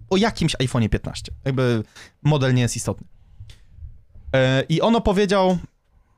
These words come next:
e, historię, jaką stał właśnie, bo akurat był w Stanach, nie wiem, na jakimś evencie czy coś, e, i, i kupował tego iPhone'a. I stał w kolejce z gościem, który miał iPhone'a czternaście Pro Max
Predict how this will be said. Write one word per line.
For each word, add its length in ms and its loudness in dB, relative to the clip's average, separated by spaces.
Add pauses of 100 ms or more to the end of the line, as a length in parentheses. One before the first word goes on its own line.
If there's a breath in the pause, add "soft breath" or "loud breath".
(240)
e, 100 2
historię, 460 2
jaką 260 2
stał 440 2
właśnie, 520 2
bo 200 -2
akurat 240 0
był 100 2
w 60 -4
Stanach, 380 0
nie 60 2
wiem, 100 4
na 60 4
jakimś 280 0
evencie 300 2
czy 120 -6
coś, 300 -2
e, 580 2
i, 360 0
i 60 -2
kupował 380 0
tego 200 0
iPhone'a. 380 0 (1120)
I 60 2
stał 240 2
w 100 -8
kolejce 400 0
z 100 -4
gościem, 680 0 (480)
który 240 0
miał 120 2
iPhone'a 480 0
czternaście 600 -2
Pro 140 0
Max 420 -2